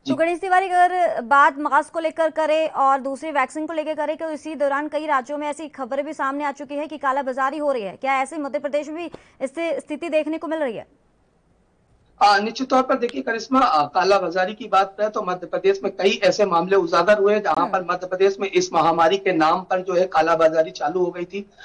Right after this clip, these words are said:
Speaker 2: आ, हाल ही में अभी इंदौर क्राइम ब्रांच ने भी ऐसे नकली इंजेक्शन बनाकर रेमडेसिविर
Speaker 1: हम्म।
Speaker 2: इंजेक्शन का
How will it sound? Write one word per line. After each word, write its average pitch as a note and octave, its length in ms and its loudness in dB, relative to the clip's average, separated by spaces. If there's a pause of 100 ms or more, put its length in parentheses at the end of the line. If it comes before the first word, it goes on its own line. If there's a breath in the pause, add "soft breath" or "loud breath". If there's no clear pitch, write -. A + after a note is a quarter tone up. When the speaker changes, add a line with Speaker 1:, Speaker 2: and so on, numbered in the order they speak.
(100)
Speaker 2:
आ, F#3 60 4
हाल F#3+ 340 4
ही A#3+ 80 -4
में A#3+ 100 -2
अभी G#3+ 240 0
इंदौर F#3+ 400 0
क्राइम F#3 320 -4
ब्रांच F#3 360 2
ने G#3 60 -4
भी G#3 100 -10
ऐसे F3 320 0
नकली G#3 460 2
इंजेक्शन G#3+ 420 0
बनाकर F3+ 400 2
रेमडेसिविर G3 540 -2
Speaker 1:
हम्म। C#4+ 100 -4
Speaker 2:
इंजेक्शन G#3 300 -2
का F#3+ 340 0